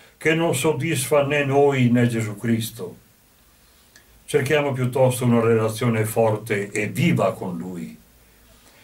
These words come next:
Allora comprenderemo che certe novità sono possibili, non solo fuori di noi,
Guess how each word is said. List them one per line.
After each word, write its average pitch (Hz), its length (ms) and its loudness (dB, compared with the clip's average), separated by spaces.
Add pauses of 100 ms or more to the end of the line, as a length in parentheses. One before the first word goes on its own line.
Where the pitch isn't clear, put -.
(140)
Allora 196 360 2
comprenderemo 180 800 2
che 160 140 0
certe 175 360 0
novità 165 420 2
sono 160 300 2
possibili, 127 760 -4
non 147 180 -2
solo 170 320 2
fuori 131 560 2
di 110 140 -2
noi, 98 420 -4